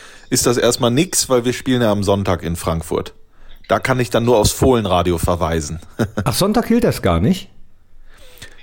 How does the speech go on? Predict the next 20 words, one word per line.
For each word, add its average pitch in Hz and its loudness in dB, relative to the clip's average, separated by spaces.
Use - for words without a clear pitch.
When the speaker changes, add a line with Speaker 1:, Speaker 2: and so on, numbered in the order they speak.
Speaker 1:
Nee, 127 4
die 113 0
Konferenz 135 0
ist - 0
ja 127 0
nur, 143 2
Speaker 2:
Ach 135 0
ja, 165 4
Speaker 1:
äh, - 2
Speaker 2:
stimmt. 196 0
Speaker 1:
die 110 -6
Speaker 2:
So, 127 4
Sonntag 151 2
ist - 2
ja, 139 2
Speaker 1:
Samstagskonferenz. 127 4
Speaker 2:
äh, 123 0
stimmt, - -2
logisch. 120 0
Äh, 110 2